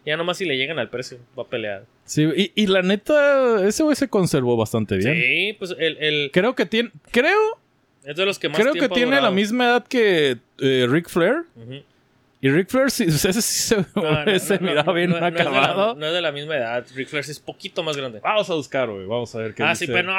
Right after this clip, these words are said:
Speaker 1: pero es que Ric, Ric Flair nunca se, se conservó ni se cuidó ni nada. El vato le valía gorro y se ma-, madreaba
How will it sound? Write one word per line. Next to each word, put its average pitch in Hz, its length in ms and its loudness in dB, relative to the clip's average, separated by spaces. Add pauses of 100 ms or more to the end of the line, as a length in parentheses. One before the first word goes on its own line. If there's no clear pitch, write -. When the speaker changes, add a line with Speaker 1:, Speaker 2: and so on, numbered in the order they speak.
Speaker 1:
pero 202 120 -4
es 196 80 -6
que 214 220 -2 (160)
Ric, 185 220 -4 (120)
Ric 190 320 -2
Flair 214 220 0
nunca 202 260 -4
se, 170 380 0
se 135 280 -4
conservó 139 600 -4
ni 175 140 -4
se 147 140 -6
cuidó 123 380 -4
ni 160 140 -4
nada. 135 260 -2
El 156 60 -4
vato 147 260 -4
le 165 80 0
valía 135 300 -2
gorro 147 240 -4
y 165 40 -4
se 156 160 -8
ma-, 120 240 -8
madreaba 120 640 -6